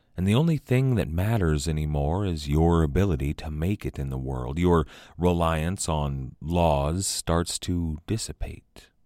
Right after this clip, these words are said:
when your reliance on a sword becomes the most important thing. So imagine yourself in that world where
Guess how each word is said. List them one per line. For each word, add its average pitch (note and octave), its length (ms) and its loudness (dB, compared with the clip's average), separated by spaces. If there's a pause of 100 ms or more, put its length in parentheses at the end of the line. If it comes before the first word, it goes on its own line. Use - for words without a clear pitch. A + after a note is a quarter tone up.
(120)
when C#2 400 -2 (400)
your D2+ 180 2
reliance C#2+ 680 -2
on C2+ 100 -6
a B1 60 -8
sword E2+ 600 0
becomes D2+ 460 -4
the D#2 100 -4
most C#2+ 300 -4
important C2+ 480 -10
thing. D2 340 -8 (1040)
So G#2 220 4
imagine A2 460 2
yourself E2 640 0 (460)
in G#2 220 0
that A2 200 0
world F#2 540 -4 (440)
where E2+ 440 4